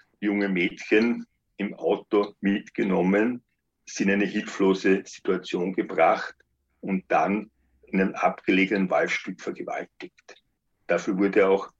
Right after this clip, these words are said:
verurteilt. Aber all diese Fälle wurden eigentlich ausgeklappt. Er hat nie darüber gesprochen, was er eigentlich getan hatte. Er hat nur immer gesagt,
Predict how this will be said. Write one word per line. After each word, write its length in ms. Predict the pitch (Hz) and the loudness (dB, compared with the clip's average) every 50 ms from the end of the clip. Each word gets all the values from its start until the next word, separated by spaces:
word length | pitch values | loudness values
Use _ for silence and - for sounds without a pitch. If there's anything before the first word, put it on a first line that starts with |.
| _ - | _ -16
verurteilt. 680 | - - 113 95 92 101 98 - - 90 87 90 104 | -8 -6 -2 0 0 0 -2 -2 -2 -2 0 0 -2
Aber 260 | 95 98 98 95 - - - - _ _ - | 0 0 0 0 -2 -8 -18 -20 _ _ -2
all 240 | 98 92 92 87 | 2 2 2 2
diese 260 | - 113 98 - - 90 | 2 -2 -4 -2 -2 -4
Fälle 560 | - - 90 90 87 95 104 107 110 110 - _ _ _ _ - | -2 2 2 2 4 6 6 4 4 2 -4 _ _ _ _ -6
wurden 360 | - 107 101 98 107 101 - - - - | -2 -2 0 0 0 -2 -4 -4 -6 -4
eigentlich 680 | - 101 104 98 104 104 98 92 - 104 98 92 - - - _ _ - - | 0 0 0 2 2 0 -2 0 0 0 0 0 -4 -12 -16 _ _ -16 -8
ausgeklappt. 840 | - 87 90 98 95 - - 110 - - 95 - - - - - - _ - _ _ _ _ _ _ - | -4 -2 -2 -2 -2 -2 -4 -4 -2 2 4 4 4 4 2 -2 -18 _ -20 _ _ _ _ _ _ -2
Er 220 | - 101 98 92 | 2 2 4 4
hat 280 | 101 104 - - _ - | 4 2 0 0 _ -2
nie 360 | 98 104 113 107 90 - - _ _ - | 2 2 4 2 2 -2 -6 _ _ -4
darüber 400 | 92 90 87 90 87 - - - | -2 -2 0 -2 -2 -2 -2 0
gesprochen, 880 | 104 92 - - - - 87 87 90 90 - - - 110 110 113 - _ _ _ _ _ _ - | 0 -2 -2 -4 -4 -2 -2 -2 -2 -4 -6 -4 0 0 0 0 -2 _ _ _ _ _ _ 2
was 340 | - 156 - - - - - | 4 4 4 4 2 0 0
er 100 | - - | 0 0
eigentlich 400 | 87 90 104 98 - - 95 - | 0 0 -4 -6 -8 -10 -10 -8
getan 420 | - 95 90 - - - - - | -8 -6 -4 -2 0 0 0 0
hatte. 360 | 90 90 90 90 - - - 98 | 2 2 0 0 -2 0 2 2
Er 80 | 95 | 2
hat 140 | 90 - - | 2 0 -2
nur 100 | 92 90 | 0 0
immer 120 | 92 92 | 0 0
gesagt, 640 | 90 - 90 90 - - 78 90 98 - - - - | 0 -2 -6 -4 0 2 2 2 2 0 -8 -20 -20